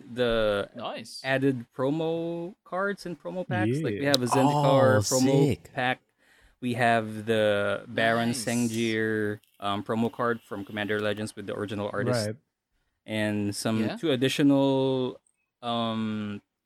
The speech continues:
Speaker 1: foil
Speaker 3: Two
Speaker 1: promos
Speaker 3: foils.
Speaker 1: that, yeah,
Speaker 3: Yeah.
Speaker 1: that, that they've
Speaker 4: Sick,
Speaker 1: added in.
Speaker 4: sick, sick.
Speaker 1: So after
Speaker 2: That's gonna be the prize?
Speaker 1: Yeah, that's, got,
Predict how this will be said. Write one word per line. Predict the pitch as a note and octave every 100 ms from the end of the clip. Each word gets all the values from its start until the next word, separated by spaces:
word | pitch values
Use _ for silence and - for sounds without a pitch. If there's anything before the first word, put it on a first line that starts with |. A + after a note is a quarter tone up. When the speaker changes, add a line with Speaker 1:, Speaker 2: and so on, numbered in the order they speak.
| _
Speaker 1:
foil | A#2+ A#2+ C3+
Speaker 3:
Two | D3+ -
Speaker 1:
promos | D#3
Speaker 3:
foils. | E3 D3+ E3 A#2 -
Speaker 1:
that, | A#2 A#2 _ _ -
yeah, | A#2+ D3 -
Speaker 3:
Yeah. | A#2+
Speaker 1:
that, | A#2+ G#2+ -
that | A#2
they've | A#2+ A2+
Speaker 4:
Sick, | G#2+
Speaker 1:
added | A2 F3
in. | B2+ C3
Speaker 4:
sick, | B2+ E3
sick. | - - E3 F3 - _
Speaker 1:
So | - A#2+ A2+ A2+ A2
after | - A#2 C3+ D3+ C#3 C#3
Speaker 2:
That's | C#3+ C3+ B2+
gonna | E3+
be | E3
the | F3+
prize? | F#3+ G#3 A#3+ A#3 - _ _ -
Speaker 1:
Yeah, | E3+
that's, | C#3+ -
got, | A#2